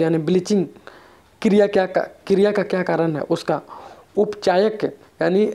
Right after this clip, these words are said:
reducing गुणधर्म क्रिया का वही कारण है। आपातकालीन उपबंधों से संबंधित अनुच्छेद कौन है? तो आपातकालीन बावन छप्पन साठ, तीन सौ बावन, तीन सौ छप्पन साठ। भू स्थिर उपग्रह क्या है?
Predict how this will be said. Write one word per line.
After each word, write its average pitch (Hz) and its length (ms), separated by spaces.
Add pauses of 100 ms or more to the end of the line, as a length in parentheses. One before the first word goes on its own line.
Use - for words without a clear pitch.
(100)
reducing 175 680 (300)
गुणधर्म 156 580
क्रिया 165 240
का 160 120
वही 156 160
कारण 147 300
है। 139 100 (580)
आपातकालीन 202 580
उपबंधों 185 400
से 196 160
संबंधित 175 500
अनुच्छेद 175 340
कौन 165 260
है? 139 120 (400)
तो - 200
आपातकालीन 180 640 (300)
बावन 170 280
छप्पन 170 360
साठ, 139 340 (340)
तीन 202 140
सौ 190 120
बावन, 175 280
तीन 180 140
सौ 170 120
छप्पन 165 320
साठ। 139 320 (1300)
भू 214 220
स्थिर 214 200
उपग्रह 190 480 (300)
क्या 185 140
है? 151 240